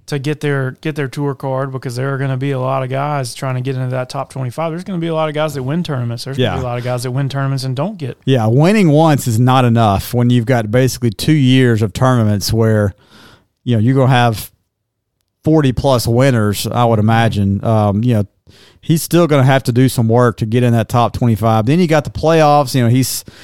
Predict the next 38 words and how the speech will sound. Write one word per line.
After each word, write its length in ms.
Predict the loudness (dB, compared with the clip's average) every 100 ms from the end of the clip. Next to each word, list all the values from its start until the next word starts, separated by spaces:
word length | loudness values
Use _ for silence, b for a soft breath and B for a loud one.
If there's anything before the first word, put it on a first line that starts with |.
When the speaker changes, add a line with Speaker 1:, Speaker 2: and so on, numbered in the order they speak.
| B B
Speaker 2:
he 160 | -4 0
should 240 | 0 2
be 100 | 0
set 300 | 2 0 2
to 80 | 2
make 260 | 2 2
it 80 | 0
in 160 | 0 2
the 80 | 0
playoffs, 480 | 0 2 2 0
and 80 | 0
he 80 | 2
had, 160 | 2 2
there's 200 | 2 2
another 300 | 2 4 4
round 300 | 4 2 0
of 60 |
twenty-five 500 | 0 0 2 2 0
cards 340 | 0 0 2 2
there. 300 | 2 2 2
So 380 | 2 2 0 -4 B B B B
he's 240 | B -2 2
taken 300 | 0 2 0
a 60 |
big 360 | 0 2 2 0
step 360 | 0 0 2 0
in 60 |
the 60 | 0
right 220 | 0 0
direction 640 | 0 2 0 0 -2 -2
of 260 | -2 -2 0
being 220 | 0 2
able 300 | 2 2 0
to 160 | -2 -2
get 260 | 0 0
that 260 | 0 0 2
done. 460 | 2 4 4 2 0
And, 360 | -2 0 -2